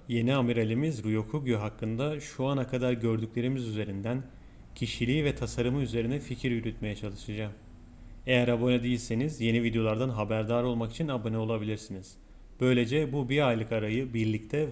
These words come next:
One Piece üzerine sohbet ederek geçirebiliriz. One Piece'te amiraller her zaman önemli olmuştur. Odanın belki de tasarımlarına en çok özendiği grup ya da oluşum amirallerdir.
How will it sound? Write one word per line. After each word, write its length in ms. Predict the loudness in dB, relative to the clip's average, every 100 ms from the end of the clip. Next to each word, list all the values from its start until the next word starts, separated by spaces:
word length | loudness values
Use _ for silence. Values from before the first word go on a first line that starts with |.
| -2
One 180 | -4
Piece 240 | -4 -8 -6
üzerine 320 | -4 -2 -4
sohbet 360 | -4 -6 -4 -4
ederek 340 | -2 -4 -4
geçirebiliriz. 760 | -8 -4 -4 -2 -6 -8 -14 -20 -20 -20 -20 _ 0
One 220 | 2 2
Piece'te 500 | 0 -4 0 2 2
amiraller 580 | 2 2 4 4 4 2
her 260 | 0 0 2
zaman 300 | 2 2 2
önemli 340 | 2 0 0
olmuştur. 500 | -2 -4 -8 -10 -12 -12 -20 -20 -20 -20 -12
Odanın 560 | -2 0 2 2 2 2
belki 320 | 2 0 -2
de 80 | -4
tasarımlarına 640 | -4 -6 -2 0 2 2 2
en 140 | -2
çok 180 | -2 -2
özendiği 460 | -2 0 0 0
grup 340 | 0 -2 -2 -2
ya 120 | -2
da 80 | 0
oluşum 480 | -2 -2 -2 -6 -4
amirallerdir. 760 | -2 0 0 -2 -2 -4 -8